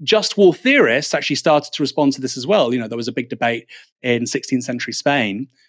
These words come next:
about, well, actually, uh, you know, th-, these are humans. You can't necessarily treat them in a certain way. And that itself, the fact we're even talking about, you know, sixteenth century Spain's treatment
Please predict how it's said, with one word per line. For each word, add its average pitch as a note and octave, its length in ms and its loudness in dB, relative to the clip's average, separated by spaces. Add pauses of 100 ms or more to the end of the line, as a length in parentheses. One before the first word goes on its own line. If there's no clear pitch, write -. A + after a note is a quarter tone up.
(140)
about, B2+ 260 -2
well, C3 100 2
actually, A2+ 500 -6 (480)
uh, D3 140 -20
you E3 100 -4
know, - 100 -12 (200)
th-, - 160 -20
these B2+ 160 -4
are E3+ 160 2
humans. G2+ 400 -12
You A#2 80 -12
can't B2+ 200 -4
necessarily G#2+ 400 -10
treat A2+ 280 -8
them A2 100 -12
in G#2 80 -10
a G#2+ 60 -12
certain G#2+ 360 -6
way. G2+ 340 -8 (100)
And F3+ 160 2
that E4+ 200 0
itself, G#3+ 420 0
the D3 80 -6
fact D4 200 0
we're A#3 80 4
even F3+ 200 2
talking G#3+ 340 0
about, C3 180 2
you C3+ 60 -4
know, A#2+ 100 -6
sixteenth C4 760 2
century G#3+ 460 0
Spain's G3 580 -2
treatment D3 540 2